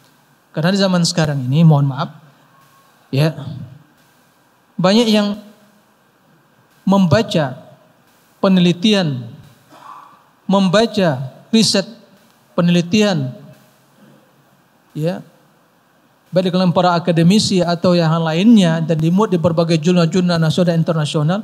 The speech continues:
itu kalau kita perhatikan, menjadikan referensi tentang pemahaman terhadap madhab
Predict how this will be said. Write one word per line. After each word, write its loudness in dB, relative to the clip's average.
itu 0
kalau 0
kita 0
perhatikan, 0
menjadikan 2
referensi 0
tentang 0
pemahaman 2
terhadap -2
madhab 2